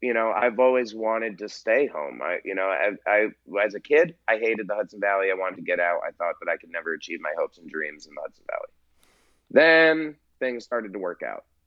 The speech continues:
And then I was like, "Oh, I never wanna leave. I actually really like it here."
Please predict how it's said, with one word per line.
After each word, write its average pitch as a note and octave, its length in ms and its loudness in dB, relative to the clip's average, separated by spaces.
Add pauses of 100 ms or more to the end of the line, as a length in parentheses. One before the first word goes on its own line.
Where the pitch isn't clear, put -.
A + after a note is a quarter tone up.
(160)
And G2 340 -2
then G2+ 140 -2
I F#2+ 100 -2
was F#2 140 -6
like, F2+ 220 -2 (180)
"Oh, G#2 280 2 (220)
I G2+ 140 -2
never A#2 320 -2
wanna F#2 180 -6
leave. E2+ 280 -8 (240)
I F2 240 2
actually F2+ 360 -2
really D2+ 260 -6
like A#1 240 -8
it - 120 -12
here." - 280 -6